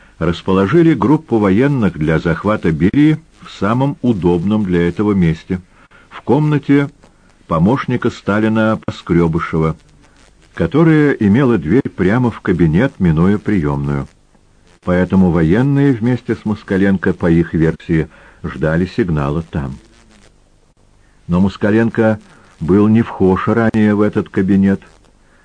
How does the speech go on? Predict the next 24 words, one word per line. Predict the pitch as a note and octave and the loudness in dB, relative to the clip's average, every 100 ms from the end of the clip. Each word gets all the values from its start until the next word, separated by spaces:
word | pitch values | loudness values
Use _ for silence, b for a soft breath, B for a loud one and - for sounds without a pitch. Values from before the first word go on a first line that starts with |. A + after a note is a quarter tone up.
| b | b
а | E2 D#2 | -4 -2
знал | E2 F#2+ G2 | 0 0 0
обычные | - E2+ E2 E2 - F2+ | -2 -2 0 -2 -2 -2
кабинеты, | F2+ - F#2+ F#2+ F#2+ F#3+ - G2 _ b b b b b | -2 -2 0 2 2 0 -2 -10 _ b b b b b
которые | F2 E2 F2 E2+ E2 E2+ | -6 0 2 2 2 0
имеют | F2+ F2 F2 E2 | 2 2 2 -2
только | F#2 E2+ E2 F2+ E2 | 0 0 0 0 0
приёмные | - E2+ D#2+ F2 F#2+ A2 A2 A2 - | -2 0 2 2 2 2 0 -2 -6
и | E2+ | -6
комнаты | D#2+ E2 E2+ F#2 G#2 | -2 0 0 0 0
отдыха. | E2+ D#2 D2+ F2 F#2+ F#2+ _ _ _ _ _ b b b b - | 0 0 -4 -6 -6 -8 _ _ _ _ _ b b b b -6
Поэтому | G2+ G2+ G#2 G#2 G#2 E2+ _ _ _ | -4 0 2 4 2 -2 _ _ _
в | - | -10
своей | - F#2+ G2+ G2+ | -2 2 2 2
легенде | G2 F#2 C#3 F#2+ E2 | 2 2 0 0 0
Москаленко | D#2+ - F2 F#2 B2 - | 0 -2 -2 0 -2 0
разместил | F#2 E2+ F2 D#2+ - A#2 | -2 0 0 0 0 0
группу | F2+ F#2 G#2+ F#2+ | 2 0 0 -4
захвата | E2+ E2+ - D#2+ C#2+ - E2+ F2+ - | -2 -2 -2 -2 -2 -4 -6 -6 -8
вместе | E2+ E2 F2+ - F#2+ | -2 0 -2 -2 -2
с | E2+ | 0
Жуковым | C#2+ F#2 - F#2+ G2 F#2 b b b | 0 -2 0 0 0 -4 b b b
в | - - | -20 -6
приёмной, | G2+ C3+ B2+ E2+ D#2 D#2+ D#2 D#2+ | 0 2 4 2 2 0 0 -2